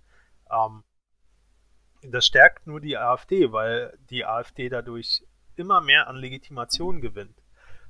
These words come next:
Und, ähm, wenn dann die Wähler von der C S U, also die wirklich rechten Wähler, von der, die jetzt noch C S U wählen,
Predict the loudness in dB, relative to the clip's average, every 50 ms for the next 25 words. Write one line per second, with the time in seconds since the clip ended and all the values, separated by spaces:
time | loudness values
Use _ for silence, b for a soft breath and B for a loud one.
0 | b -20 -18 -14 -14 -12 -12 -10 -8 -6 -6 -6 -6 -8 -12 -12 -12 -12 -10 -10
1 | -12 -12 -12 -16 -16 -16 -16 -12 -10 -8 -4 -2 -2 -2 -2 -4 -10 -10 -8 -6
2 | -4 -4 -4 -4 -6 -10 -14 -20 -20 -14 -10 -6 -6 -4 -2 -2 -4 -6 -8 -18
3 | -20 -20 -20 -18 -18 -18 -20 -20 -20 -18 -16 -16 -16 -16 -18 -12 -8 -8 -6 -6
4 | -8 -10 _ -12 -12 -8 -8 -8 -8 -10 -12 -18 -18 -18 -18 _ _ -18 -14 -6
5 | 0 0 2 2 2 -2 -4 -4 -8 -8 -8 -10 -6 -6 -6 -6 -6 -8 -10 -12
6 | -16 -12 -8 -6 -6 -6 -8 -12 -18